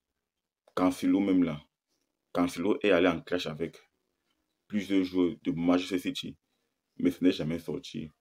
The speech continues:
Donc, je trouve que le Bayern a très mal communiqué sur le cas Sadio Mané.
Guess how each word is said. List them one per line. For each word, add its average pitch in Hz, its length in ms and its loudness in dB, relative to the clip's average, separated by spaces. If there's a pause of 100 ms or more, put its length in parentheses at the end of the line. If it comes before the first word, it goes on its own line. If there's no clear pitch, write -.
(400)
Donc, 101 200 0
je 104 80 0
trouve 131 360 4
que 110 300 2 (800)
le 92 140 0
Bayern 95 400 4 (360)
a 95 140 4
très - 280 2
mal 98 260 4
communiqué 82 560 -2
sur - 140 -8
le 80 120 -2
cas 80 140 -4
Sadio 80 240 -8
Mané. 76 340 -8